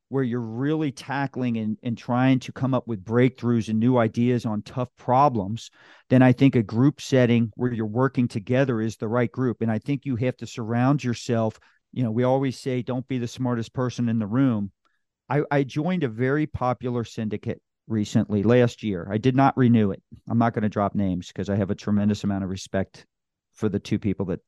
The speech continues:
that have this syndicate. They're phenomenal. And they've both achieved as much, if not more, than I have. But the syndicate itself was full of people where I was twenty-five to thirty years ago.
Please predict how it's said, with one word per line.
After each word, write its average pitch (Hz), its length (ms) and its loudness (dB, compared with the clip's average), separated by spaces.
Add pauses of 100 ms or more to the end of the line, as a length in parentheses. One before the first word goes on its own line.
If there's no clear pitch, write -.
that 95 180 -2
have 95 340 -2 (160)
this 101 180 -2
syndicate. - 480 -6 (200)
They're 151 200 6
phenomenal. 110 640 4 (800)
And 113 200 6
they've 139 220 6 (100)
both 139 320 2
achieved 120 600 -2 (260)
as 123 240 0
much, 123 280 0
if 117 120 -4
not 117 220 -2
more, 113 200 -2
than 101 140 -4
I 101 180 -4
have. 104 280 -8 (240)
But 127 100 0
the 139 80 4
syndicate 220 480 6
itself 165 640 4
was 131 220 -2
full 151 240 0
of 143 140 -2
people 131 440 2
where 127 160 -2
I 120 80 2
was 120 280 -4
twenty-five 120 540 -2
to 110 80 -8
thirty 107 280 -4
years 101 300 -4
ago. - 280 -12